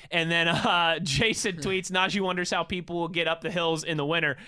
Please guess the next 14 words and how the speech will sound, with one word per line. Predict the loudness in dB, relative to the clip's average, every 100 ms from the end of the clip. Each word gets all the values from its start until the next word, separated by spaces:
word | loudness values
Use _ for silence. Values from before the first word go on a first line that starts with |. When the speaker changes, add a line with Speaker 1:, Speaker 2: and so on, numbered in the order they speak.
| -18 -10
Speaker 1:
It's | -8
called | -2 -2 -2
<laughs> |
four-wheel | -2 -2 0 0 0 0
drive, | 0 2 2 2
my | -2 -4
man." | -4 0 0 0 -4
Speaker 2:
Didn't | -8 -6 -6 -8 -8 -2 2 4
have | 6 6
Speaker 1:
Uh, | 4 2
Speaker 2:
that |
type | 2 0
of | 0
weather | 0